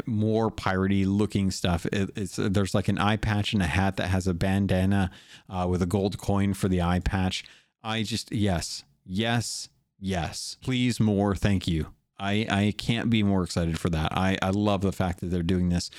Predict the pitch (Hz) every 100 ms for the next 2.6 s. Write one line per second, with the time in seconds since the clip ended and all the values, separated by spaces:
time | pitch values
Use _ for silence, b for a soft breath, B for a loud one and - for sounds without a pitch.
0 | B B B - 113 120 104 - - 113
1 | 113 117 139 139 131 - 139 127 113 147
2 | 147 117 - 156 139